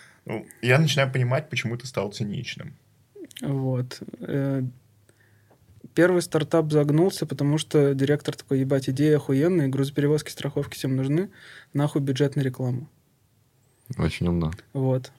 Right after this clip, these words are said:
Speaker 2: Во-вторых, э,
Speaker 3: А
Speaker 2: у стар-
Speaker 3: подожди, грузоперевозки как назывались?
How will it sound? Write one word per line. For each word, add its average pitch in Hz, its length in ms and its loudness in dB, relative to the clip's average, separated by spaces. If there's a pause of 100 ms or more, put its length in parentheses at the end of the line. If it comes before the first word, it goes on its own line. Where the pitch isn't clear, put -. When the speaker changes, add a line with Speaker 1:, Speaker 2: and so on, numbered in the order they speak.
Speaker 2:
Во-вторых, 147 720 2
э, - 200 -4 (760)
Speaker 3:
А 160 40 0
Speaker 2:
у 147 60 6
стар- 87 40 6
Speaker 3:
подожди, 92 320 8
грузоперевозки 85 600 4
как - 200 0
назывались? 76 480 0